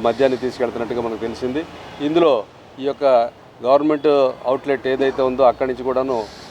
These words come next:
ఒక వ్యక్తి మరి ఇతని దగ్గరతో వీళ్ళతో కొల్యూడై వాళ్ళకి సప్లై చేసినందుకు గాను వారి మీద కూడా చర్యలు తీసుకోవడానికి మేము అన్ని ఏర్పాట్లు చేసి ఉన్నాం. దర్యాప్తు ఇంకా కొనసాగుతూ ఉంది.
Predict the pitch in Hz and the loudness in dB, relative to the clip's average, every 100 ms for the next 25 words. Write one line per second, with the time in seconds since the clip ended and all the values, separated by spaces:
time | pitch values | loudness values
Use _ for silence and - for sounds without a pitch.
0 | - 110 113 120 - 110 92 - - - | -14 -4 -2 -2 -2 -4 -4 -14 -18 -8
1 | 110 110 120 120 120 127 123 127 127 - | -6 -4 -2 -2 -2 -2 -2 0 -2 0
2 | 135 135 135 131 123 117 117 - 120 - | -2 0 2 2 4 2 2 -2 -4 0
3 | 120 120 113 120 110 107 117 113 85 - | -2 -2 -6 -8 -6 -2 -2 -2 -8 -14
4 | - - 113 117 120 120 117 120 - 110 | -20 -4 2 2 2 -2 0 -2 -4 -6
5 | 113 110 107 113 107 107 107 113 90 - | -6 -6 -8 -6 -4 -6 -6 -8 -8 -14
6 | - - 101 101 110 104 110 104 110 104 | -20 -10 -6 -2 -2 -2 -6 -4 -8 -8
7 | 110 131 - - - - 120 139 135 139 | -6 -6 -8 -20 -14 0 4 4 2 -2
8 | 120 120 123 123 127 127 127 123 123 | -2 -2 -2 0 0 0 0 -2 -2